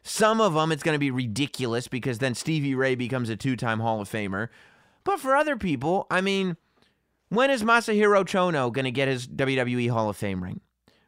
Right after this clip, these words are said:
Probably never. Is the Great Muta going into the Hall of Fame? He should, but will he?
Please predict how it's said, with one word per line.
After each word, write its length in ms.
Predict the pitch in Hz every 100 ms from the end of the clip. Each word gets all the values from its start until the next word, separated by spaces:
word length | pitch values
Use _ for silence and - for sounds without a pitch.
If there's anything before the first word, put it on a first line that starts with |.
| -
Probably 460 | 220 220 208 185
never. 400 | 160 113 98 - _ _ _ _ _ _ _ _ _ -
Is 120 | 165
the 80 | 160
Great 240 | 196 208
Muta 360 | 185 220 240 226
going 220 | 226 226
into 140 | 226
the 120 | 220 214
Hall 160 | 220
of 80 | 208
Fame? 280 | 220 226 254 - -
He 180 | 180
should, 560 | 135 - 233 269 254 233 _ _ _ _
but 160 | 139 135
will 240 | 151 185
he? 220 | 226 254